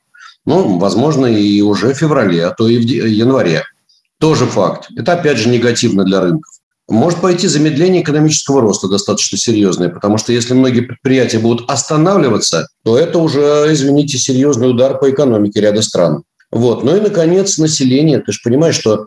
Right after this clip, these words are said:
все это может привести к серьезнейшим социальным конфликтам.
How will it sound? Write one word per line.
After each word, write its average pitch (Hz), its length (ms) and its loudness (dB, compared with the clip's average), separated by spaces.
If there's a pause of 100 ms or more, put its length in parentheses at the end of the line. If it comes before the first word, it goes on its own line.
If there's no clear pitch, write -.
(140)
все 180 220 0
это 202 120 0
может 156 240 0
привести 131 460 0
к - 160 -10
серьезнейшим 135 800 0
социальным 120 640 0
конфликтам. 139 600 -2